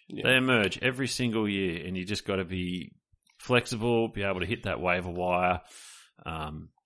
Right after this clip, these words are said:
Speaker 2: and that's why I always say don't carry too many injured players coming out of the draft. Like, they drop in your draft, but then you're stuck with them 'cause you can't,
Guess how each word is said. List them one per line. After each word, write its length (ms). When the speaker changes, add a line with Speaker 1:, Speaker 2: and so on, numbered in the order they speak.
Speaker 2:
and 80
that's 140
why 100
I 40
always 180
say 160
don't 180
carry 260
too 180
many 200
injured 220
players 360
coming 240
out 100
of 60
the 60
draft. 500
Like, 140
they 140
drop 420
in 140
your 80
draft, 340
but 100
then 140
you're 60
stuck 360
with 120
them 140
'cause 160
you 80
can't, 340